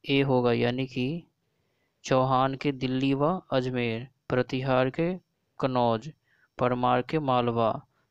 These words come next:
चुलौक-, चोलुक्य या सोलंकी का कठियावाड़। सम्मिलित कीजिए सूची वन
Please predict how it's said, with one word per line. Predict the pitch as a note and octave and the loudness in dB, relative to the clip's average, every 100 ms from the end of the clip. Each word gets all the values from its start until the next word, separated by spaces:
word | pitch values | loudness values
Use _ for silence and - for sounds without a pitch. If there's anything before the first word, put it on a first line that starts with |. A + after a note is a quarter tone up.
| - | -4
चुलौक-, | C3 B2+ B2 - - _ _ _ _ - | 0 2 2 -2 -20 _ _ _ _ -2
चोलुक्य | C3+ C3 C#3 - | 2 2 0 0
या | C#3+ C#3 | 2 2
सोलंकी | C#3 C3+ C3 B2+ C#3 | 0 -2 -2 -2 -2
का | C3+ D#3 F3 _ _ _ _ _ | 0 0 -2 _ _ _ _ _
कठियावाड़। | C3+ C3 C#3 C#3+ D3 - - C3 B2 A#2+ A2+ - - _ _ _ _ _ _ _ _ _ _ _ _ _ _ _ _ _ _ _ - _ _ _ _ _ _ _ _ _ _ _ _ _ _ _ - | -4 -4 2 2 2 -2 -6 0 2 4 2 0 -10 _ _ _ _ _ _ _ _ _ _ _ _ _ _ _ _ _ _ _ -20 _ _ _ _ _ _ _ _ _ _ _ _ _ _ _ -10
सम्मिलित | - C#3+ D3 D#3+ | -4 0 2 2
कीजिए | D#3 D3 C#3 B2+ | 0 -2 0 0
सूची | - C3+ C#3 | -2 -4 0
वन | C#3 C#3+ D#3 | 2 2 0